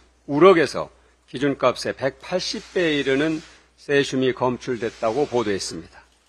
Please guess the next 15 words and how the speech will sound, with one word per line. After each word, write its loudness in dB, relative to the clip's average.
지난 4
사월 6
같은 -2
장소에서 2
잡은 -2
쥐노래미에서도 2
다량의 4
세슘이 -2
검출됐습니다. -6
정부에 6
촉구합니다. 2
우리 4
국민의 2
생명과 4
안전을 4